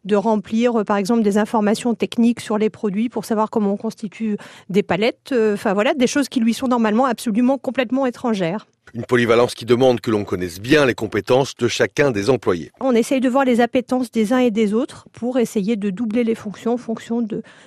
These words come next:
Speaker 1: de, de ce qui les intéresse le, le, le plus. Donc c'est un développement de l'agilité qui est sans conteste très important et ce que je disais, ouais, une curiosité forte.
Speaker 2: Forcément, cette polyvalence, ça joue sur l'ambiance et les relations de travail.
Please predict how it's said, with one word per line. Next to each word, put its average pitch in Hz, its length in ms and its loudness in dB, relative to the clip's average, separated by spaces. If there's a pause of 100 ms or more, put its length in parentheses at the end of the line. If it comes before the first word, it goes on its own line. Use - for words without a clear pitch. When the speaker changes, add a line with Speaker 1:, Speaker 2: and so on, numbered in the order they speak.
(120)
Speaker 1:
de, 185 240 -6
de 202 160 -6
ce - 100 -8
qui 214 100 -8
les 208 200 -2
intéresse 220 520 -4
le, 196 220 -6
le, 202 200 -4
le 202 200 0
plus. 269 260 -2
Donc 214 160 -4
c'est 208 200 -2 (340)
un 220 160 0
développement 240 500 0
de 240 120 2
l'agilité 220 680 0
qui 196 400 -4
est 185 80 0
sans 226 220 -6
conteste 226 800 -2
très 214 500 -2
important 233 540 -2
et 214 120 2
ce - 120 -8
que 220 100 0
je 180 60 -2
disais, 220 260 -2
ouais, 233 120 -2
une 208 120 0
curiosité 208 720 -4
forte. - 340 -12 (340)
Speaker 2:
Forcément, 175 540 4
cette 160 240 0
polyvalence, 160 580 4
ça 127 140 2
joue 127 240 -2
sur 123 260 -2
l'ambiance 110 580 2 (320)
et 151 100 2
les 131 100 4
relations 113 320 2
de 120 60 -2
travail. 87 340 -6